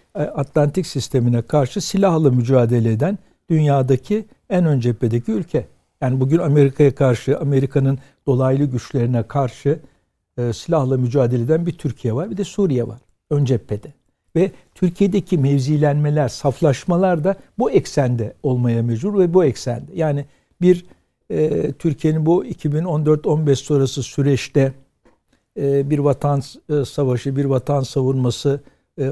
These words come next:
yaptığını gören ve ona göre, e, mevzilenen, konumlanan kuvvetler var.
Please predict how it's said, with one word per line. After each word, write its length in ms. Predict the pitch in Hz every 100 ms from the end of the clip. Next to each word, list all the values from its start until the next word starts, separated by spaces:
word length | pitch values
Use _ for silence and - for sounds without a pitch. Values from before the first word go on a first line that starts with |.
| 170
yaptığını 540 | 165 131 - 135 127 131
gören 580 | 117 131 135 135 156 185
ve 60 | 151
ona 260 | 151 147
göre, 360 | 135 131 127 127 - _ -
e, 80 |
mevzilenen, 720 | 127 123 123 123 120 123 120
konumlanan 640 | 113 - 123 123 120 123 120
kuvvetler 600 | - 117 107 104 120 107
var. 240 | 101 180